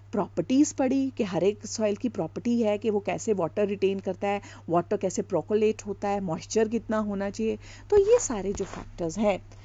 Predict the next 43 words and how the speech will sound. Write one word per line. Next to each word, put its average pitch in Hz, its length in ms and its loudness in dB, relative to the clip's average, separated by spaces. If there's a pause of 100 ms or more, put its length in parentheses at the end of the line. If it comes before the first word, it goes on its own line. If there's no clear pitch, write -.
(220)
म-, 180 100 -4 (200)
मेस-, 185 380 -4
मो-, 175 300 0
uh, 160 280 4
what 175 360 -4
are 226 140 2
the 254 100 0
main 240 380 0
factors? 359 400 -2 (260)
That 180 100 0 (160)
wind, 214 360 4
rainfall, 208 800 2
temperature, 214 800 2
light, 220 560 0
humidity, 233 440 2
ये 220 260 0
सब 320 200 -4
external 226 480 -4
factors 226 380 -6
soil 180 300 -2
को 254 120 -2
बनाने 240 340 0
के 269 120 -4
भी 311 100 -2
काम 269 260 -2
आते 269 240 -6
हैं। 330 180 -4 (340)
और 226 120 0
ये 202 180 -2 (160)
किस 262 200 -2
type 262 220 -4
का 285 80 -4
soil 185 360 -2
बना 277 300 0 (140)
और 494 100 2
किस - 300 0
type 190 220 -2
के 208 120 0
crops 175 380 -8
इस 175 100 -8
पे 208 140 2
ग्रो 156 340 -2
हुए, 214 200 2